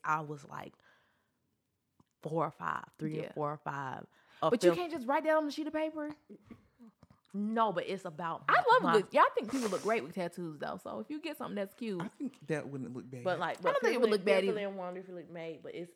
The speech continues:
Speaker 1: after my full, where I told you where I want it to be.
Speaker 2: Uh-huh.
Speaker 1: Um,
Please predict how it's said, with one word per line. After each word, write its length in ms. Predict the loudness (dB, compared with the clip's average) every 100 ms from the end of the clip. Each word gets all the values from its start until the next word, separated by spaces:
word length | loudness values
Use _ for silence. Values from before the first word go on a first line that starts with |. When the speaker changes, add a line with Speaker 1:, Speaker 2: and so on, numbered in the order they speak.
| -6
Speaker 1:
after 600 | -6 -6 -8 -8 -8 -12 _ _ _ -12
my 220 | -8 -6 -8 _
full, 420 | -8 -4 -2 -4 -4
where 200 | -4 -2
I 100 | -2
told 320 | -2 -4 -4
you 80 | -6
where 220 | -6 -4
I 80 | -4
want 220 | -4 -8
it 100 | -10
to 80 | -10
be. 320 | -8 -8 -6 -2
Speaker 2:
Uh-huh. 480 | 0 -2 -8 -6
Speaker 1:
Um, 460 | -6 -6 -10 -14 -18